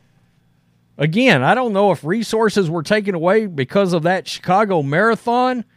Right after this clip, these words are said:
And if you're those runners, how brave are you <laughs> that you're, I guess you figure you're running. If somebody starts opening fire, you got a head start.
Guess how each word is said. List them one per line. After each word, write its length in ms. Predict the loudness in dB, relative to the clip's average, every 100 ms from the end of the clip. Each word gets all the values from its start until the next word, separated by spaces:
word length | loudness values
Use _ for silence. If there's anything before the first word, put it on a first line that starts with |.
| _ _ _
And 160 | -2 0
if 160 | 0 0
you're 200 | 0 2
those 380 | 2 4 2
runners, 640 | 2 2 2 2 -2 -6 -16 _ _ _ _ _ _ _ _
how 220 | -8 -4
brave 420 | -2 0 0 2
are 80 | 0
you 260 | 2 0 0
<laughs> 200 | 0 -2
that 320 | 0 0 2 4
you're, 200 | 2 2 -6 -4
I 100 | 0
guess 240 | 2 2
you 80 | 0
figure 320 | 0 0 2
you're 220 | 2 4
running. 500 | 4 4 4 4 0 -4 _
If 120 | -4 0
somebody 380 | 0 2 2
starts 320 | 2 2 2 2
opening 400 | 0 0 0 0
fire, 340 | 0 4 2
you 140 | 2
got 220 | 0 4 4
a 40 |
head 240 | 4 0
start. 520 | 0 4 6 6 4